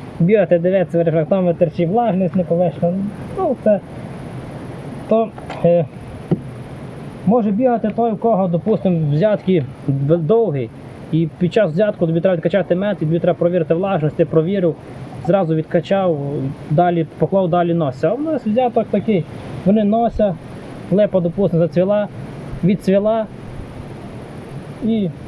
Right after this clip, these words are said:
вони, получається, отак, липа, коли відцвіла, вони такого були запечатані. Я показував там навіть відео, є, вони такого запечатали. І так воно посиділо, і в них ще потрошки-потрошки квіточки всякі цвіли, вони добили до кінця.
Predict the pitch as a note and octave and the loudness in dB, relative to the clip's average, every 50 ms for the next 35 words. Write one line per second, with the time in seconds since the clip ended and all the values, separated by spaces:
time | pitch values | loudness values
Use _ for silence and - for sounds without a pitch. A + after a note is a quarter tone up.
0 | - - - - - - - - - - - F3+ G#3+ A3+ A3+ A3 G3+ F#3+ D#3+ - | -14 -12 -14 -14 -14 -14 -14 -14 -4 0 2 2 4 4 4 4 4 2 0 -2
1 | - - - - - - G3+ G3+ F#3+ - G#3+ G#3 G3+ - G3 F#3 - E3+ - - | -6 -10 -10 -4 0 2 2 2 4 4 4 4 6 4 4 4 4 2 4 4
2 | G3+ G3 F#3 - E3+ - - - - - - - - - F#3 G3 F#3+ G3 F#3 - | 4 4 4 4 0 0 -2 -10 -16 -16 -16 -4 0 2 2 4 2 2 0 0
3 | - G#3+ A#3+ B3+ C#4 C#4+ - - - - - - - - - - - - - - | 0 2 2 2 0 -2 -4 -10 -14 -16 -14 -14 -14 -14 -14 -14 -14 -14 -14 -16
4 | - - - - - E3+ F#3 F#3+ F#3 F3 G3+ F3+ E3 E3 E3+ D#3+ D3 D#3 D3 - | -16 -16 -14 -2 0 2 2 2 4 4 2 2 4 2 2 2 2 2 2 2
5 | D#3+ - D#3 D3+ - A#3+ A#3 - A3 G#3 F#3 E3 D#3+ E3 D3+ E3 D#3+ D3+ D#3 D3+ | 2 2 2 2 2 2 2 2 2 2 2 4 2 2 2 2 2 2 2 2
6 | D3+ D3+ D3 B2+ D3 E3 B2+ C#3 E3 F3+ D#3+ - F#3+ D#3+ E3 D#3 - D#3+ - D#3 | 2 2 0 0 0 0 2 2 2 2 2 2 2 2 2 0 0 0 2 0
7 | C3 B2 B2 A2 A#2+ - - - - - - - - - - - - - - - | 0 0 -2 -4 -6 -8 -10 -14 -14 -14 -14 -16 -16 -16 -16 -16 -14 -14 -14 -14
8 | - - - - F4+ C#4 C4+ - C#4+ C4+ - C4 C4+ C#4 C4 - B3 A#3+ - A#3 | -14 -14 -8 -4 -2 0 2 2 2 2 2 2 2 2 2 2 0 0 0 0
9 | G#3+ G#3 B3 C4 A#3 A3+ A3 A3 A3+ A#3 A3 - A#3+ A3 - G#3 G3 G#3+ A3 G#3 | 0 2 2 2 2 2 2 2 2 0 0 0 -2 0 0 0 2 2 2 0
10 | - - F#3 - F#3+ F3+ - G#3 G3+ - - F#3 - F#3 E3 - D#3 C#3+ - - | 0 -2 -2 0 0 2 4 2 2 2 0 -2 0 0 0 0 0 0 0 0
11 | G3 D#3 - F#3+ F#3 - - D#3+ - E3 E3+ F3+ F#3 F3 E3+ E3 D3 D3 D#3+ D3+ | 0 2 2 2 2 2 0 -2 0 2 2 2 2 2 2 2 2 2 2 4
12 | D#3 F3 F3 E3 D3 D3 C#3+ C#3+ - D3+ C3+ - D#3 D#3 | 4 4 4 4 2 0 0 0 0 0 2 2 2 2